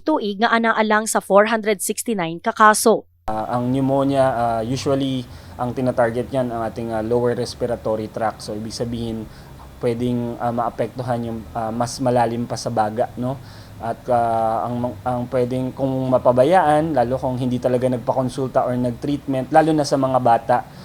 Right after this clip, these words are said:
Speaker 2: ah, nagkakaroon ng, ah, complications yung, ah, tawag dito, yung tinatawag na consolidation pneumonia. Ibig sabihin, napupuno ng plema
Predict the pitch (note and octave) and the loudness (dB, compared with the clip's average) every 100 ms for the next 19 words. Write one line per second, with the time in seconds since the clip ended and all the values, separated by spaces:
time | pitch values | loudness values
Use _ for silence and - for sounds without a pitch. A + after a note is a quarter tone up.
0 | - - - B2 B2 A#2+ A#2 A2+ A2+ A2+ | -20 -18 -6 -2 0 0 0 -2 -2 -2
1 | B2 C3 C3+ C3 B2+ C3 B2+ B2+ - - | -2 0 2 4 2 2 -2 -4 -8 -2
2 | B2 A#2 C3 A#2+ B2 B2+ A#2+ B2+ B2 A#2 | 0 0 -2 -2 -2 -2 -2 -4 -4 -6
3 | G#2+ G#2+ A2 G#2+ G#2+ G#2+ G#2+ A2+ A2 A2 | -8 -6 -4 -2 -2 -4 -4 -2 -2 -4
4 | G#2+ G#2+ A#2 A#2+ - - - B2 A#2+ B2 | -6 -6 -6 -8 -14 -20 -12 -8 -4 0
5 | A#2+ A#2+ C3 B2+ C3+ B2 A#2 B2 C3 A#2+ | 0 -2 -2 -2 0 -2 -2 -2 -2 -4
6 | A#2+ C#3 C#3+ B2+ B2 C3+ B2+ C3+ B2 C3+ | 0 0 0 -2 -4 -4 -2 0 -2 -2
7 | B2 C#3+ C#3+ - C3 B2 B2+ A#2+ C3 | -2 0 0 0 -2 0 2 4 2